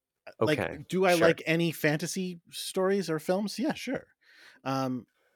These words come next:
Speaker 1: it's mostly just, I, I didn't ever work on Conan, but I was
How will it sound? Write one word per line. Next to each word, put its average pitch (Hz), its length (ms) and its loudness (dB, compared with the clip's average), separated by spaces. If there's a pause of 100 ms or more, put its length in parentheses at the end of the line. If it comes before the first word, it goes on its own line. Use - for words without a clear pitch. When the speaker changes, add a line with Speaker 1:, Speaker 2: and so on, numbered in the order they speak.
(340)
Speaker 1:
it's - 180 -4
mostly 220 380 2
just, - 320 -2 (2250)
I, 170 180 -4 (800)
I 165 80 2
didn't 214 220 0
ever 156 160 2
work 127 320 -2
on 156 120 0
Conan, 151 500 -4 (100)
but 120 140 0
I 113 100 -2
was 113 220 -6